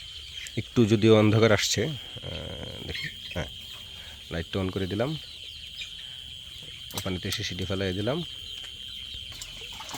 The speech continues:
আহ, শিশিগুলা আমরা এই যে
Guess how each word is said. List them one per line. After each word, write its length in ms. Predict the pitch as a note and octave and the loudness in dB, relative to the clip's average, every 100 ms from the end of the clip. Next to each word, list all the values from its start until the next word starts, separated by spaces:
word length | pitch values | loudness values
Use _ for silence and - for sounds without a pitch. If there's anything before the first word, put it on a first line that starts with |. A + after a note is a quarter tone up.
| - - - - - - - - - - | -8 -8 -10 -10 -8 -8 -8 -8 -8 -8
আহ, 300 | - - - | -6 -4 -4
শিশিগুলা 680 | - A2 - G2+ A2 C3 F#3+ - - - - | 0 0 2 2 2 2 0 -6 -10 -10 -6
আমরা 220 | F2+ F2+ - | -2 -2 -2
এই 80 | |
যে 100 | F2+ | -2